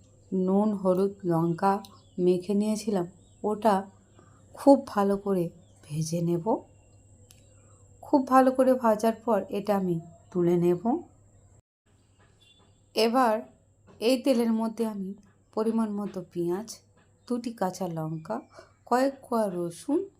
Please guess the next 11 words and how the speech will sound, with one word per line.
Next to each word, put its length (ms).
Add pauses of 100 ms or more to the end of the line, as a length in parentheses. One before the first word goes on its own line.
(520)
একটু 320
কালো 340
জিরা, 360 (720)
সামান্য 520
একটু 360 (460)
চিনি 400 (560)
অ্যাড 280
করে 240
দিলাম। 320 (640)
দেওয়ার 340
পরে 300